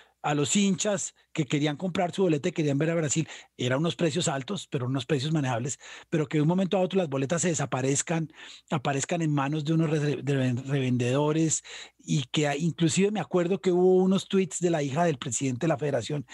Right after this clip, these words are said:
que decía que cuál era el problema, que, que eso era, no, lo de siempre, que eso era empresa privada y que cuál era el lío, que pues revender unas boletas, no sé, a mí me parece que es, que no es ético. Es decir,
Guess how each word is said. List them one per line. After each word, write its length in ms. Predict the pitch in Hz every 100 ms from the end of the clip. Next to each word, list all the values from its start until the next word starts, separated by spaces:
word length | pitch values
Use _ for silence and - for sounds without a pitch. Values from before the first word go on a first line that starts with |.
| - -
que 80 | -
decía 180 | 165 160
que 100 | -
cuál 160 | 175 180
era 100 | 190
el 80 |
problema, 520 | 170 156 151 208 135 - - - - _ _
que, 380 | - 123 98 - _ _ _ _ _
que 120 | -
eso 120 | 107 147
era, 100 | 170
no, 340 | 143 147 151
lo 140 | 143 165
de 100 | 151
siempre, 320 | 226 170 120 - -
que 100 | -
eso 100 | 139
era 80 | 151
empresa 340 | 175 185 175 185
privada 300 | 165 135 165
y 60 |
que 120 | 165
cuál 200 | - 139
era 120 | 143 170
el 80 |
lío, 320 | 196 262 190 -
que 260 | 87 - - _ _ _ _ _
pues 240 | - 135 135
revender 320 | 143 131 139
unas 180 | 156 196
boletas, 480 | 175 147 170 185 - - -
no 100 | 165
sé, 80 | 170
a 80 | 226
mí 80 | 147
me 60 |
parece 320 | 165 160 127 170
que 100 | 170
es, 400 | - - - - _ _ _ _ _ _ _ _ _ - - - _ _
que 140 | - 143
no 100 | 147
es 100 | 214
ético. 380 | 262 147 - - _ _ _ _ _ _ _ - - - - - - 233 196 - - -
Es 400 | 226 240 - 214
decir, 340 | 220 226 180